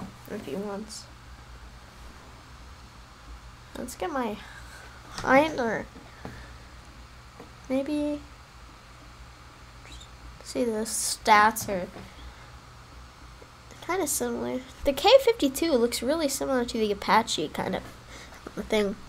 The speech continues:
You have the thing that's one hundred ninety in Robux. Come.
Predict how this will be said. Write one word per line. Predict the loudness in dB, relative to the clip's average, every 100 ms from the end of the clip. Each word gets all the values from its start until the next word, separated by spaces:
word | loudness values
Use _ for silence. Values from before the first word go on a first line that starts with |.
| -12 -10 -4
You | 6 10
have | 12 12 12 8 -4 -2
the | 0
thing | 2 4 4 4
that's | 2 4
one | 4 4
hundred | 2 -2 -2
ninety | -2 -2 -2
in | -2 -2
Robux. | 2 2 2 0 0 -4 -4 -6 -12 -16 -16 -18 -18 -20 -20 -20 -18 -16 -16 -16 -18 -18 -18 -18 -18 -20 -20 -20 -20 -18 -12 -12 -12
Come. | -12 -4 -2 -2 -4